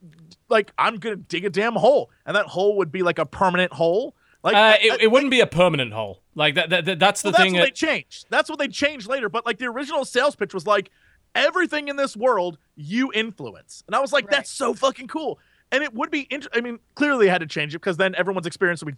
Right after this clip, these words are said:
Speaker 1: different. And
Speaker 2: Well,
Speaker 1: some
Speaker 2: yeah,
Speaker 1: things would
Speaker 2: because,
Speaker 1: piss
Speaker 2: like, you
Speaker 1: and
Speaker 2: know, it would take five minutes for the whole server to be razed to the ground and be full
Speaker 3: Yeah.
Speaker 2: of holes. Like, that's the problem with something like that. But, I mean, what they, what they really wanna do with EverQuest Next, which is interesting, is, uh, really bring cause and effect into it.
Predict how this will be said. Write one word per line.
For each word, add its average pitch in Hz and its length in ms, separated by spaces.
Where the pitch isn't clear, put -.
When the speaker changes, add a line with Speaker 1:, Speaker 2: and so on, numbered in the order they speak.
Speaker 1:
different. 147 320
And 190 80
Speaker 2:
Well, 202 220
Speaker 1:
some 175 320
Speaker 2:
yeah, 240 80
Speaker 1:
things 170 80
would - 0
Speaker 2:
because, 180 360
Speaker 1:
piss 175 100
Speaker 2:
like, 175 240
you 185 80
Speaker 1:
and 175 80
Speaker 2:
know, 170 60
it 175 80
would 185 120
take 196 180
five 160 300
minutes 170 260
for 165 100
the 143 60
whole 147 140
server 160 340
to 131 100
be 127 120
razed 135 340
to - 60
the 117 80
ground 123 600
and 143 160
be 143 80
full 285 120
Speaker 3:
Yeah. 156 140
Speaker 2:
of 190 40
holes. 143 340
Like, 147 220
that's 175 200
the 175 80
problem 165 340
with 135 120
something 135 180
like 147 160
that. 117 160
But, 160 180
I 185 60
mean, 180 160
what 196 160
they, 202 160
what 185 180
they 214 120
really 196 240
wanna 175 180
do 156 160
with 143 100
EverQuest 139 440
Next, 151 320
which 147 120
is 131 120
interesting, 135 460
is, 131 280
uh, 143 300
really 170 240
bring 160 160
cause 165 260
and 143 80
effect - 280
into 110 240
it. 95 120